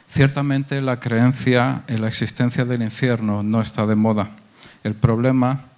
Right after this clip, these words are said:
es que la Biblia está, la Biblia dice que, que, que hay después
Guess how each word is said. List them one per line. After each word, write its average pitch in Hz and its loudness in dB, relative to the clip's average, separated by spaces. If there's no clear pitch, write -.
es - -8
que 120 0
la 110 0
Biblia 123 4
está, 120 -6
la 110 0
Biblia 117 0
dice 110 -2
que, 107 -4
que, 110 2
que 113 -2
hay 120 -2
después 120 -4